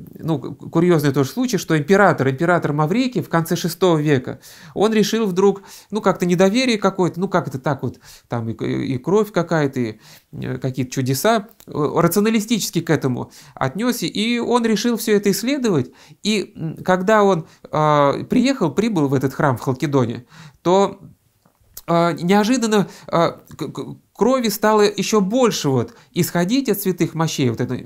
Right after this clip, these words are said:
мира благоухающего. И весь храм наполнился благо-, б-, благовонием таким, что,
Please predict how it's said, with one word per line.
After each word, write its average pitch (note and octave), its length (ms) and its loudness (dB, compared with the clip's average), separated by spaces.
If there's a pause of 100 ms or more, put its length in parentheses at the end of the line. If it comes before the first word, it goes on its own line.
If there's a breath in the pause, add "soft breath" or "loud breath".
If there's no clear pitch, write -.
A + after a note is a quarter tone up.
(140)
мира C#3+ 540 0
благоухающего. D3+ 680 0
И F3+ 80 -2
весь G#3+ 180 4
храм A3+ 280 2
наполнился F3+ 560 0
благо-, D#3+ 360 -4
б-, D3 300 -2
благовонием E3+ 640 0
таким, C3+ 360 -4 (300 loud breath)
что, E3 360 0